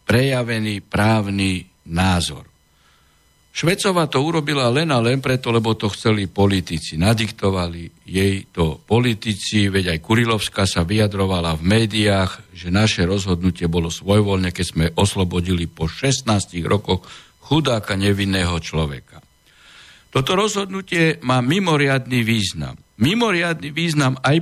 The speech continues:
pre verejnosť, aj pre občanov a takisto pre sudcov. Pretože nezávislý sudca, sudca nezávislý od Kaliňáka, Fica a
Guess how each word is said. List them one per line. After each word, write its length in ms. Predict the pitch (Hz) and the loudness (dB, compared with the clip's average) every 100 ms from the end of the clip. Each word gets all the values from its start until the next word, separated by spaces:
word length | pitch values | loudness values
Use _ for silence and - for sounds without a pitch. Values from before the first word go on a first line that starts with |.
| 165 | 2
pre 240 | - 117 104 - _ | 2 2 -2 -10 _
verejnosť, 640 | - 104 117 113 113 120 127 131 | -6 0 2 2 0 -2 0 0
aj 100 | 143 | 0
pre 160 | 139 135 | 0 -2
občanov 800 | 110 107 - 101 104 120 131 - 104 | -2 -4 -2 0 0 -2 -6 -4 0
a 240 | 104 104 - - _ _ _ | 2 0 -6 -20 _ _ _
takisto 640 | 135 135 170 151 - 156 | -2 -2 -2 -4 0 0
pre 320 | 151 156 147 | 2 0 0
sudcov. 880 | - - 196 180 - - 87 78 67 - _ _ _ _ _ _ _ | -4 -6 -6 -6 -14 -4 -2 -2 -6 -16 _ _ _ _ _ _ _
Pretože 640 | 120 120 139 120 123 117 - | -2 0 0 0 0 -2 -6
nezávislý 960 | 110 160 214 185 139 117 113 - 107 92 | -2 0 2 0 0 -2 -6 -6 -4 -4
sudca, 640 | - - 185 - - 76 - _ _ | -4 -4 -4 -4 -4 -4 -6 _ _
sudca 400 | - 156 - 135 | -2 -2 0 2
nezávislý 720 | 127 180 214 160 123 120 - | 2 2 2 0 2 -2 2
od 160 | 120 110 | 2 2
Kaliňáka, 960 | - 123 135 139 110 92 82 - 71 71 | 0 0 2 0 -2 -4 -6 -12 -16 -8
Fica 560 | - 143 135 107 95 | -8 -6 -2 0 0
a 80 | 95 | -2